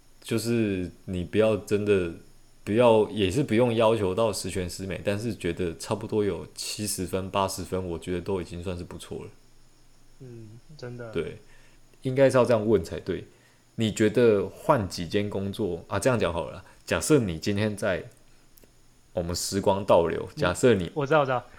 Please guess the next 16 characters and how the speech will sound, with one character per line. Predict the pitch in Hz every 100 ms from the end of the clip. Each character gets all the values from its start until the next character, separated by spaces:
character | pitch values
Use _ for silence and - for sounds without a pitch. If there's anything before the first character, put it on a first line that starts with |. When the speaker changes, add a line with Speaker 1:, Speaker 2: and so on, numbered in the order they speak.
| - -
Speaker 2:
其 | - 240
实， | 240 170 - -
其 | 196
实 | 226
我 | 160 131
觉 | 127 143
得 | 143 131
你 | 120
应 | 127
该 | 139
这 | 127
样 | 123 120
问， | 123 113 101 - - _ -
应 | 165
该 | 175
说 | 170 156 156